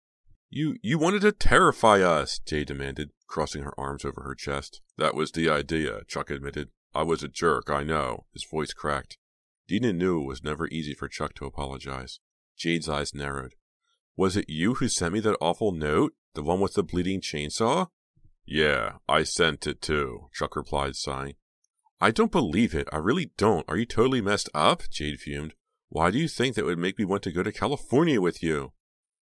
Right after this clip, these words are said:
"I figured if you thought Farberson was coming after you, you'd want to get as far away from Shadyside as possible," Chuck told her.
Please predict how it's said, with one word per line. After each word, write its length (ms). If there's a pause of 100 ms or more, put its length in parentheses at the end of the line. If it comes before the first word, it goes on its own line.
(160)
"I 140
figured 400
if 140
you 80
thought 340
Farberson 480
was 140
coming 300
after 300
you, 400 (140)
you'd 220
want 180
to 80
get 160
as 100
far 240
away 180
from 160
Shadyside 460
as 120
possible," 800
Chuck 260
told 240
her. 180